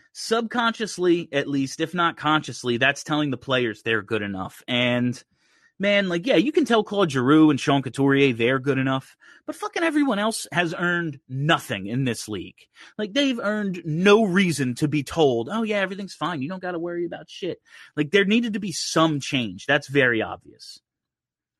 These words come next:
Get Alexiak from Dallas, solid defender, and he's huge slash tough. Is that, like, the seven-foot-two dude, or the seven-foot dude? I remember Alexiak.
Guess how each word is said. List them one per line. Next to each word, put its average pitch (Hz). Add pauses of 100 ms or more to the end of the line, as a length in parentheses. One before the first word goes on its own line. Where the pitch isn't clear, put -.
(220)
Get 156
Alexiak 147
from 117
Dallas, 147
solid 139
defender, 139
and 120
he's -
huge 143
slash 120
tough. -
Is -
that, 214
like, 233
the 165
seven-foot-two 170
dude, 170
or 123
the 113
seven-foot 160
dude? 170
I 180
remember 143
Alexiak. 123